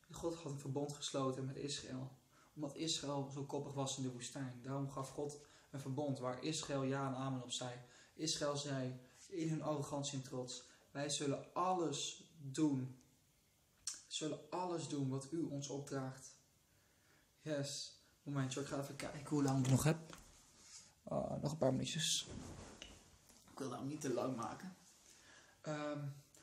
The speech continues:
Israël zei in zijn trots: "Wij zullen alles doen, God, we zullen alles doen wat u ons opdraagt." En God zei:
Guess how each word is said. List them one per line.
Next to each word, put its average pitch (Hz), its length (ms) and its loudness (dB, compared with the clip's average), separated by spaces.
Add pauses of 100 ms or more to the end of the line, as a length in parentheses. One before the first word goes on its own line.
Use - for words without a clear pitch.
(440)
Israël 190 380 4
zei 160 240 4
in 151 60 4
zijn 143 100 -2
trots: 151 400 2
"Wij 160 160 2
zullen 156 280 2
alles 156 260 2
doen, 135 240 2
God, 139 240 2
we 143 60 0
zullen 143 280 0
alles 156 280 0
doen 139 220 2
wat 131 180 0
u 139 60 -2
ons 147 200 -2
opdraagt." 135 640 -4 (760)
En 143 600 2 (600)
God 165 240 2
zei: 160 200 2